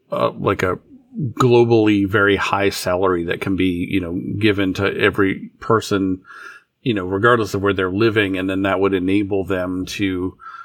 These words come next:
you know, be a part of their local communities in a really positive way simply because that money is coming in from the outside is, is a really interesting one, and one that I'm gonna sort of build into my concept of, like, the possibilities of remote work,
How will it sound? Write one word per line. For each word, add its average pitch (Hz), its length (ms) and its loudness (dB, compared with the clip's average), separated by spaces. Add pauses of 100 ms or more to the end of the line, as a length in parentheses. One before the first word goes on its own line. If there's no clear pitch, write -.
(100)
you 117 120 -2
know, 92 100 -2
be 98 160 0
a 95 80 2
part 170 240 2
of 127 100 2
their 95 160 2
local 95 380 -2
communities 101 580 0
in 98 100 -2
a 95 40 4
really 90 240 -2
positive 90 580 0
way 90 320 2
simply 98 380 0
because 90 600 -2
that 92 180 2
money 87 240 -2
is 85 160 -6
coming 85 320 -6
in 85 320 -8 (260)
from 92 200 0
the 85 120 -4
outside 87 560 2
is, 98 300 0
is 95 240 -2
a - 60 -6
really 107 280 2
interesting 98 420 0
one, 90 160 0
and 90 120 -2
one 92 160 0
that 90 120 0
I'm 92 120 0
gonna 92 280 -2 (340)
sort 117 160 2
of 92 100 -4
build 135 260 6
into 107 140 2
my 98 160 2
concept 95 520 -2
of, 85 240 0
like, 92 200 2
the 85 160 0
possibilities 90 960 0
of 87 140 -2
remote 85 340 0
work, - 400 0